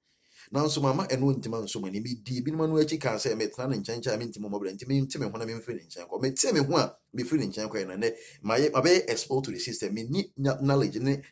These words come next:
nyansa ne nimdeɛ bebree. Menni akɔnya ne leverages bebree a mɛtumi de ama ano-,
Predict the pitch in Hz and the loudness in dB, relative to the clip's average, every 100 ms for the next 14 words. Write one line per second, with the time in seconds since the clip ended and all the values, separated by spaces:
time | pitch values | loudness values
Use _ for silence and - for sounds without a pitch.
0 | 127 135 135 127 127 101 104 113 101 107 | 2 4 4 0 -2 -2 -2 0 0 -2
1 | 131 190 117 165 135 131 135 131 123 98 | 0 0 0 0 0 2 2 2 0 -4
2 | - 92 90 - - - 156 139 120 120 | -12 -10 -10 -10 -10 4 4 4 2 0
3 | 123 127 135 135 131 | 2 2 4 4 2